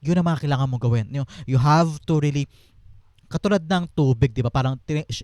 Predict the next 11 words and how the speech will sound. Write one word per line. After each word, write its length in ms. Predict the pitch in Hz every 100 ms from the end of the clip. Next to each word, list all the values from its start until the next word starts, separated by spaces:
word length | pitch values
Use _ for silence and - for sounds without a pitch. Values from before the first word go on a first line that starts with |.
| -
tinitake 400 | 151 151 165 - -
niya 160 | 147
yung 60 | -
shape 240 | 143 139
ng 160 | - 135
jar. 400 | 131 131 120 117 - -
Kung 80 | 135
saan 160 | 156 165
lalagyan 400 | 175 175 151 156
siya 160 | 156
mapunta, 480 | 143 - 135 - 120